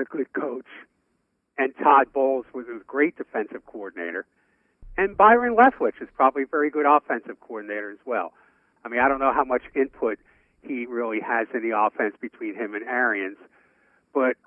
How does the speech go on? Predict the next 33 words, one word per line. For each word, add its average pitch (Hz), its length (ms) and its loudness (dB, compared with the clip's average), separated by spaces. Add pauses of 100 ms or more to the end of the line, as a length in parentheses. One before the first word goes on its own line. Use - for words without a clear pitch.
(140)
I 156 260 6 (220)
thought 123 260 2
whatever 139 400 2
they 131 140 -2
could - 180 -10 (100)
throw 247 240 6
at 147 140 0
them, 117 240 0
I 131 120 2
thought 117 340 -2
Andy 120 340 -4
Reid 127 440 -8 (440)
and 107 140 -8
his 180 200 6 (160)
staff 92 380 0 (360)
could 110 180 -6
handle. 120 600 -2 (600)
But, 98 400 0 (240)
uh, 101 560 -2 (140)
they 151 200 2
looked 165 240 0
out 107 140 2
of 95 80 -6 (180)
sorts. - 320 -2 (760)
Uh, 107 80 -6
they 147 160 0
looked 160 240 -4
like 110 200 -2
they, 113 220 -4
they, 110 160 -2 (140)
they 117 120 -6
were, 110 280 -12
were 104 160 -12